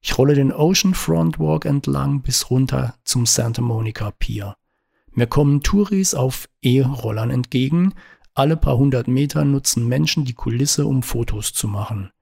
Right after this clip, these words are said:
Ich rolle am Pier vorbei Richtung Malibu. Ich sehe an einem weißen Gebäude einen orangenen Schlauch aus der Wand hängen.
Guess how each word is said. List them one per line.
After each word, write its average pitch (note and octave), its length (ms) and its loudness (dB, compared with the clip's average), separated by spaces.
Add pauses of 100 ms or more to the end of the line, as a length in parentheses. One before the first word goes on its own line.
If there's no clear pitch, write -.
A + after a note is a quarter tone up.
(680)
Ich - 180 -4
rolle D3+ 280 2
am A#2 260 -2
Pier E3 360 2
vorbei B2 500 0
Richtung A#2+ 360 -2
Malibu. G#2 760 -6 (1040)
Ich - 180 -6
sehe E3 360 0
an A#2+ 140 -2
einem A#2+ 520 -2
weißen C3+ 360 0
Gebäude B2 500 0
einen A#2 260 -2
orangenen A#2 640 0
Schlauch A#2+ 580 0
aus B2+ 260 -2
der A#2+ 160 -2
Wand A2+ 300 -4
hängen. G#2 400 -8